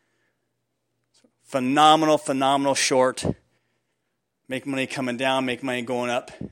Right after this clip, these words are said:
Now they're gonna hire seventy thousand people for the holiday season. They're also gonna be doing an expansion of these little micro stores like what Walmart, Walmart has.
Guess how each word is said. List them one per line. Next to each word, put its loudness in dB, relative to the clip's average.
Now -6
they're 0
gonna 0
hire 2
seventy -2
thousand -2
people 0
for -6
the 0
holiday 4
season. -4
They're -8
also -2
gonna -8
be -4
doing -4
an -6
expansion -10
of -12
these -8
little -4
micro -2
stores -2
like -4
what -10
Walmart, -2
Walmart 0
has. -4